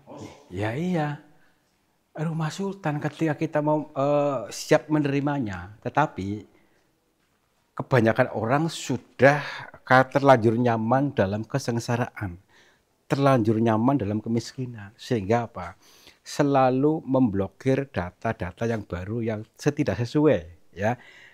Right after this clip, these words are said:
Speaker 2: Artinya gini, kita terbiasa menjadi orang sengsara, kok tiba-tiba ada data baru, "Saya kaya. Nah, saya berkelimpahan." Lalu akan tertolak oleh pikiran bawah sadar kita,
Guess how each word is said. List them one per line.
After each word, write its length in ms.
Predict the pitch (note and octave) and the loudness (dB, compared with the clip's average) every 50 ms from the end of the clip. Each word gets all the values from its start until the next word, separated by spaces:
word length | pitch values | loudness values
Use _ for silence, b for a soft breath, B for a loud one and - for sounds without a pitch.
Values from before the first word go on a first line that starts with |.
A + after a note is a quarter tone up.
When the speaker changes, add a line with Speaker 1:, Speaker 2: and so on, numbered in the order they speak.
| B B B - | B B B -2
Speaker 2:
Artinya 320 | - A2 A2 G#2+ C3+ C3+ | 0 2 2 4 4 4
gini, 260 | A#2 B2+ A2 F#2 E2 D#2+ E2 - - _ _ _ _ _ _ _ _ _ _ _ _ _ _ _ _ - | 4 2 0 -2 -4 -8 -10 -14 -16 _ _ _ _ _ _ _ _ _ _ _ _ _ _ _ _ -6
kita 240 | B2+ A#2+ - - C#3+ C3+ | -6 -4 0 0 0 2
terbiasa 480 | - D3+ C3+ - - A#2 G#2+ G#2 - C#3+ | 2 2 2 4 4 2 2 2 2 2
menjadi 320 | C3 C3 A#2+ A2 A2 A#2 | 2 2 2 0 0 0
orang 160 | A2+ A2 A2+ G#2+ | -2 -2 -2 -2
sengsara, 560 | A#2 A2 G#2+ - G2 F2+ F2+ G2 A#2 D#3 F3 - _ _ _ _ _ _ _ | -2 -4 -2 -4 -4 -4 -4 -4 -4 -4 -6 -10 _ _ _ _ _ _ _
kok 160 | - C3+ C3+ - C#3+ | 0 0 2 2 0
tiba-tiba 720 | C3 - G#2+ G2+ - A2 G#2 - - C3+ C#3+ - - - | 0 0 0 0 0 -2 -4 0 2 2 2 2 -2 -8
ada 560 | - B2+ A#2 G#2+ - _ _ - B2+ B2+ C#3 | -4 -2 -2 -2 -2 _ _ 6 6 6 6
data 320 | - - G#2+ G2 - G#2+ G2+ | 4 0 -2 0 0 0 -2
baru, 400 | - G2 F#2+ G2+ A#2+ B2+ B2 - - | 0 -2 -2 -2 -2 -4 -6 -8 -10
"Saya 480 | - - - B2+ A2+ A2 G#2+ A2 A2 - | -12 -4 -2 -2 -2 -2 -4 -6 -10 -12
kaya. 400 | - G#2 F#2+ - - G1+ - - - _ _ _ _ _ _ _ _ _ _ _ _ _ _ _ _ _ _ _ _ _ _ _ - | -14 -16 -16 -16 -18 -20 -20 -20 -20 _ _ _ _ _ _ _ _ _ _ _ _ _ _ _ _ _ _ _ _ _ _ _ -14
Nah, 160 | F2+ D#2 D2+ D#2 - _ _ _ _ _ _ _ | -12 -12 -12 -14 -18 _ _ _ _ _ _ _
saya 400 | - - - - A2 G#2 A2+ A2+ | -16 -10 -6 -4 -2 -2 -2 -2
berkelimpahan." 720 | - G2 - F#2+ F2 F2+ D#2+ - D#2+ - - C#2+ D2 E2 - - - B B B B - - - _ | -4 -6 -6 -6 -8 -8 -8 -10 -12 -12 -12 -14 -16 -18 -20 -20 -20 B B B B -20 -20 -16 _
Lalu 200 | - C3 C#3 D3+ E3 | -2 -2 0 0 -2
akan 140 | - F3 E3+ | -2 -2 -2
tertolak 400 | - C#3+ - - C#3 D3 D#3 D#3 | -4 -4 0 2 4 4 4 4
oleh 240 | D#3 D3+ D3 E3 D#3+ | 4 2 2 0 -2
pikiran 400 | - D3 - D3 D3 D3 D3 D#3+ | -4 -4 0 2 4 4 4 4
bawah 240 | D3 B2 G#2+ G#2+ A#2+ | 4 2 2 2 2
sadar 240 | A2 G#2+ G#2+ A2 - | -2 -2 -4 -6 -8
kita, 320 | C#3 C#3 - - A2 | -10 -12 -12 -14 -16